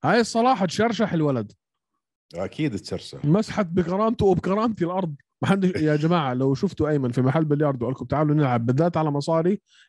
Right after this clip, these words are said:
Speaker 1: ابعدوا عن الشر وغنوا له.
Speaker 2: <laughs>
Speaker 1: آه، آه، اسمع، في إجانا كمان سؤال هلأ على ال-، على البيج نفسها. What are the best cross promotion fights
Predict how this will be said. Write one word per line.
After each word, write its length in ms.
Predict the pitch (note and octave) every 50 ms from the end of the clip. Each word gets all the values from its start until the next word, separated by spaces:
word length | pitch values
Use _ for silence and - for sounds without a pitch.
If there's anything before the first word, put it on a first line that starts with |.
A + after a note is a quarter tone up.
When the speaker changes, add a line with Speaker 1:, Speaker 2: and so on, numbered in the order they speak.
| _ D3+
Speaker 1:
ابعدوا 220 | D3 D3+ C#3+ C3+
عن 80 | C#3 C#3
الشر 300 | C3 - D#3+ C#3+ C3 C3
وغنوا 300 | A#2 A#2+ A#2+ A#2+ A2 G#2
له. 100 | A#2 -
Speaker 2:
<laughs> 120 | - - - - - - _ G#2 - _ _ F#2+ G2 - _ - - - _ G2 G2+ - _ G2 - - - - G#2 - _ _ - _ _ _ - - -
Speaker 1:
آه، 460 | D#3+ D#3+ D#3+ D#3 D3+ D3 C#3 C#3 C#3+ - G3+
آه، 300 | B3+ C4+ B3+ B3 A#3+ A#3+
اسمع، 200 | - - G#3+ F3+
في 180 | - A3 A3+
إجانا 220 | G3+ G#3+ A3+ G#3+ G#3
كمان 260 | - G#3 G3+ G3+ G3
سؤال 260 | - F#3+ F#3 F#3 F3
هلأ 200 | F3 E3+ D#3+ D3
على 220 | B2 D3 D3 C#3+
ال-، 160 | C#3 C#3 C3 B2
على 200 | B2 C#3 D3 C#3
البيج 480 | C#3 C3 A#2+ E3 D#3+ D#3 D3 C#3 C#3+
نفسها. 360 | D3 C#3 - - A#2 A2 A2 - _ _ _ _ _ _ _ _ _ _ _ _ _ _ _ _ _ - - _ _ _ _ _ _ _ _ C#3+
What 140 | D#3 F#3+ G#3+
are 60 | A#3
the 140 | G#3+ F3+ D#3 C#3 C3 F#3
best 180 | G#3 - - -
cross 320 | - - F#3 F#3+ F#3 -
promotion 560 | - - D#3+ D3+ D#3+ F3+ F#3+ E3+ - D#3+ D3
fights 880 | C#3 - - D3 D#3+ F#3+ G#3+ G#3 - - - - - - - - -